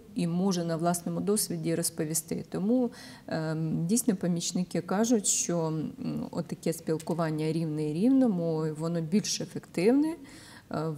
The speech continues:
воно, вони бачать, що, м, ветерани більш відкриті,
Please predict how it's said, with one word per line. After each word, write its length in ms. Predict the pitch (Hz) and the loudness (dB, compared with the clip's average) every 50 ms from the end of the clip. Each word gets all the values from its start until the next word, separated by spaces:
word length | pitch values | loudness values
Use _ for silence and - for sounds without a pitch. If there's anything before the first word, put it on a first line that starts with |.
| 160 160 | -4 -2
воно, 560 | 170 180 180 175 180 185 190 190 185 170 180 - | 0 0 2 2 2 0 0 0 -2 -2 -2 -2
вони 380 | 175 175 160 185 180 185 190 | -4 -2 -2 0 0 2 0
бачать, 560 | 180 160 170 165 165 170 170 - - 156 156 - | 0 0 0 0 0 0 -2 -2 -4 -6 -4 -4
що, 360 | - - - - 165 156 151 | -4 -4 -4 -2 0 0 0
м, 1080 | 156 - 156 147 151 - - - 151 151 151 147 139 - - - - - - - - - - - - - - - - - - | 0 -2 -2 -2 -2 -2 -2 -2 -2 -2 -4 -4 -4 -4 -4 -4 -6 -6 -6 -6 -8 -8 -12 -16 -18 -20 -20 -20 -20 -12 -6
ветерани 580 | - 170 185 185 190 180 175 165 165 160 156 156 | -2 -2 -2 0 0 0 0 0 0 0 -2 -4
більш 380 | 151 151 180 160 156 - - 170 | -2 -2 -2 -2 -2 -4 -4 -2
відкриті, 800 | 160 165 - - - - 190 196 226 262 262 - - 277 302 | -4 -4 -6 -6 -4 -2 0 2 2 0 0 0 -2 -2 -2